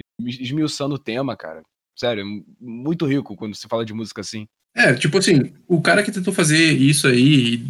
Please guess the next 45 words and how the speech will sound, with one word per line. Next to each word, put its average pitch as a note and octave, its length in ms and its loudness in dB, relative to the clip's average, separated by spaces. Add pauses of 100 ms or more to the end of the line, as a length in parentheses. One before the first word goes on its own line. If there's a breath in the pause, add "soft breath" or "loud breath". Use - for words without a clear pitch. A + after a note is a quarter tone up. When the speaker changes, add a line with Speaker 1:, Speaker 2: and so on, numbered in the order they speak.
Speaker 2:
dá C3 160 -2
pra C#3 100 0
dizer C3+ 140 4
assim, D3+ 160 4
que C#3+ 80 0
foi C#3+ 160 4
um, E3 80 4
um E3 340 0
mérito E3 400 0
do - 100 -20
cara. C3+ 320 2
O B2+ 140 2
Villa-Lobos, D3 480 4
ele E3+ 100 0
pegou, D#3 440 4
ele F3+ 80 4
deu C#3 140 2
uma C#3+ 120 4
banda C#3+ 220 4
no D3 100 4
Brasil C3+ 340 4
inteiro, D3 360 2
né? D3+ 160 -2 (640 soft breath)
E D3+ 100 2
aí D3+ 120 8
ele E3 500 2
fez D#3 800 2
obras F3 540 2
baseadas D3+ 580 2
de C#3+ 340 2
cada D3 220 0
região, D3+ 400 2
de D#3 80 -2
cada D#3 220 -6
país. D#3+ 280 2
Por - 140 -2
exemplo, C3+ 200 4
a C3 40 0
gente C#3 140 0
é - 20 2
tudo D#3 160 2
aqui E3+ 140 -2
do F#3 100 0
Sul, D#3+ 240 2
né? A#2 160 -2